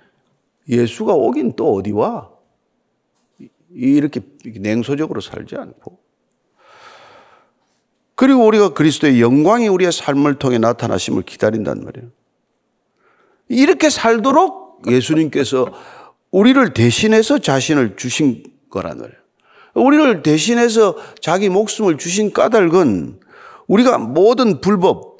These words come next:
죄와 사망에서 벗어나서, 벗어날 수 있도록 우리를 속량하시고, 우리를 해방하시고, 우리를 풀어주시고, 우리를 자유롭게 하시고,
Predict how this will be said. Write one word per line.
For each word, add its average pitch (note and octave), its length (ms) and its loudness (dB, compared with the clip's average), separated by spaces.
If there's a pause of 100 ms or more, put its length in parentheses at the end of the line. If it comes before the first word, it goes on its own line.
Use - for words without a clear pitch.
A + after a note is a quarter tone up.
(360)
죄와 D#3 340 2
사망에서 - 1400 -4
벗어나서, D#3 880 0 (260)
벗어날 A#3 400 2
수 F#3+ 120 -6
있도록 E3+ 600 -2 (360)
우리를 E3+ 240 2
속량하시고, - 1080 0 (240)
우리를 E3 400 0
해방하시고, F3 720 0 (220)
우리를 G3 360 2
풀어주시고, G#3 760 0 (220)
우리를 A3 240 2
자유롭게 B3 540 2
하시고, - 540 -4